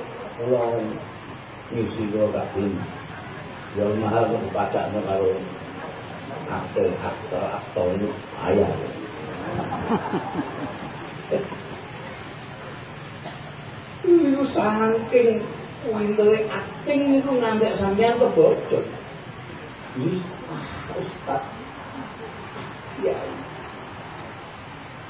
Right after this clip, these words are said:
Lho, ono sing ngantek mlebu ning nggone M U I pusat kok. Ya, iya, iya. Iki do sowan kula kabeh. M U I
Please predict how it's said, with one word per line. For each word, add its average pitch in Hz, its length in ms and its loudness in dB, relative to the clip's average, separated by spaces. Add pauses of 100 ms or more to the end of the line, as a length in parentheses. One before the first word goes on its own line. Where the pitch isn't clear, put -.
(120)
Lho, 240 220 12
ono 277 180 8
sing 294 140 2
ngantek 269 260 2
mlebu 277 340 4
ning 269 140 8
nggone 208 260 8 (120)
M 269 200 6
U - 160 4
I - 120 6 (100)
pusat 349 400 8
kok. - 160 0 (580)
Ya, 214 180 8 (120)
iya, 320 320 6 (160)
iya. - 180 6 (640)
Iki 233 260 0
do - 160 6
sowan 180 360 2
kula 180 200 4
kabeh. - 320 -2 (920)
M 143 640 -2
U - 100 -2
I 139 80 0